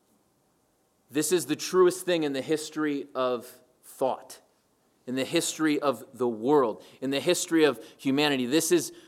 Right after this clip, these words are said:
the reason for which everything was created. And you have to know that,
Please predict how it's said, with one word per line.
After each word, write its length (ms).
the 220
reason 680
for 320
which 300
everything 420
was 180
created. 540
And 200
you 120
have 200
to 100
know 500
that, 300